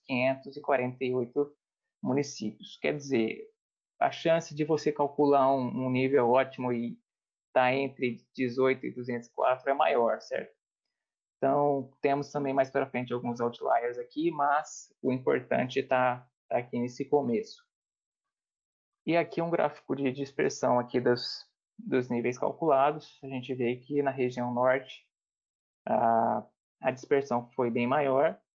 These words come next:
contra, por exemplo, o centro-oeste e o sudeste, em que a dispersão é menor. E, por fim,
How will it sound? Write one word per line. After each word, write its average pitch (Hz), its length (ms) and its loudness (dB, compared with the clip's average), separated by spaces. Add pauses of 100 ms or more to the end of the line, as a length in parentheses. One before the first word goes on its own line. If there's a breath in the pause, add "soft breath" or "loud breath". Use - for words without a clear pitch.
(440)
contra, 135 480 0
por 131 140 -2
exemplo, 127 340 -2
o 131 40 -12
centro-oeste 127 920 0
e 113 100 -2
o 123 60 -8
sudeste, 123 540 -2
em 135 80 -6
que 135 120 -4
a 127 60 -2
dispersão 131 840 -2
é 123 220 0
menor. 127 420 -2 (920)
E, 165 340 0 (260)
por 156 160 2
fim, 160 520 -4